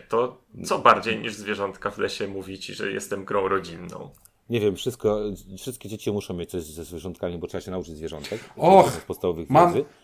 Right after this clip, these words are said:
Speaker 3: mam następne skojarzenie, bo ta gra <laughs> wygląda na pierwszy rzut oka jak Everdell, a jak się zagra i zobaczy, jaka jest krwiożercza, to lepszym porównaniem byłoby Wodnikowe Wzgórze.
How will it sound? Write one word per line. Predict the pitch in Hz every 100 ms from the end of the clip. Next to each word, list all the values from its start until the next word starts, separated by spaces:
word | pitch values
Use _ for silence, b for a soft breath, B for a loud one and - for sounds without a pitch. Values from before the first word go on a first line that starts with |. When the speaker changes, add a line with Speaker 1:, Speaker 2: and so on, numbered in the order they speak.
| -
Speaker 3:
mam | 143 190 180
następne | 175 - 190 185
skojarzenie, | 170 - 170 165 165 131
bo | 113 127
ta | 131 143
gra | 156 185 196 -
<laughs> | 131
wygląda | 151 151 165 151 156 160
na | 156
pierwszy | 139 165 165 -
rzut | 143 151 156
oka | 151 151
jak | 147 147 -
Everdell, | 156 139 123 117 110 107 -
a | 131
jak | 135 135
się | 139
zagra | 123 156 170 165
i | 135
zobaczy, | 135 151 151
jaka | 151 139 143
jest | 139 -
krwiożercza, | - 143 131 156 151 165
to | 156 135
lepszym | 143 - 147
porównaniem | 143 131 127 139 139 131
byłoby | 127 127 131
Wodnikowe | 139 135 139 139 131 127
Wzgórze. | 127 120 113 113